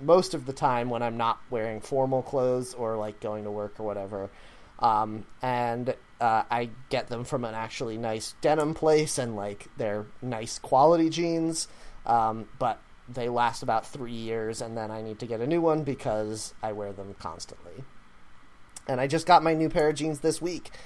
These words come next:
Um, and now the place is allowing me to order directly from them instead of through a distributor like they used to do, which is really cool. But the downside is, I guess because they came directly from the factory, they haven't been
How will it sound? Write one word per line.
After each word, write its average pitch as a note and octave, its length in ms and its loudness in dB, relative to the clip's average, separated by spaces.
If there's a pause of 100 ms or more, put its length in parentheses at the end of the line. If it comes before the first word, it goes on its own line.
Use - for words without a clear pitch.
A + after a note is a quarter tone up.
(300)
Um, A#2 440 4 (420)
and A#2+ 280 0
now B2+ 300 6
the C3+ 120 2
place C#3 340 0
is B2 140 -4
allowing B2 380 4
me B2 120 -2
to A#2+ 80 -2
order B2+ 320 -2
directly A#2+ 420 -4
from A#2 240 -4
them C3 240 2
instead A#2+ 320 0
of A2 80 -4
through B2 220 -2
a A2 40 0
distributor C3 560 -4
like F3 220 2
they F3 100 0
used F3 160 -2
to F#3+ 60 -6
do, F3 180 0
which D3+ 180 -2
is D3 140 -6
really D#3 220 -2
cool. F#3 420 2 (480)
But D#3+ 200 6
the D3+ 80 2
downside C#3+ 840 4
is, A#2 500 -2 (100)
I C#3 100 0
guess E3 300 6
because D3 360 -2
they C#3 120 2
came C#3+ 220 0
directly C3 340 0
from C3+ 140 -6
the B2 100 -2
factory, B2+ 340 0
they C3 140 0
haven't C3 380 0
been A#2 400 -2